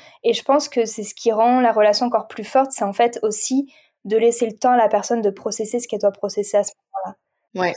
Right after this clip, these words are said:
Speaker 1: On sait qu'on est là l'une pour l'autre et je sais que t'es toujours là et que je t'aime et qu'on s'aime énormément, mais on n'est pas obligé de se parler tous les jours pour le savoir. Et en même temps, on se laisse aussi digérer ce qu'on doit digérer.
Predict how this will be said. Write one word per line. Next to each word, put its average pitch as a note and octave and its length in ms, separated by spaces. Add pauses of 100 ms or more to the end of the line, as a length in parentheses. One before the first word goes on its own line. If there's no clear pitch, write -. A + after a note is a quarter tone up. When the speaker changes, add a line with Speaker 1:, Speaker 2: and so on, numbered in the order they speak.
(220)
Speaker 1:
On B3+ 40
sait D#4 220
qu'on B3+ 200
est G#3+ 80
là G#3 280
l'une G#3 200
pour - 160
l'autre G3 360
et G#3+ 80
je G3+ 120
sais A3 180
que A3+ 120
t'es F#3+ 220
toujours A#3 440
là G3 200 (260)
et G3 120
que G3 220
je F#3+ 140
t'aime A#3 260
et G3+ 80
qu'on G#3 160
s'aime A3 440
énormément, A#3+ 680 (600)
mais G#3+ 120
on G#3+ 60
n'est G#3+ 100
pas B3 80
obligé B3 160
de B3+ 40
se B3 80
parler G#3+ 280
tous A3 140
les G#3 140
jours G#3+ 240
pour G3+ 400 (100)
le G#3+ 140
savoir. G#3+ 580 (320)
Et A#4 40
en A3+ 440
même B3+ 80
temps, B3 60
on - 40
se - 100
laisse A#3+ 220
aussi B3 460
digérer A3 540
ce - 100
qu'on A3 100
doit G3 140
digérer. G3 480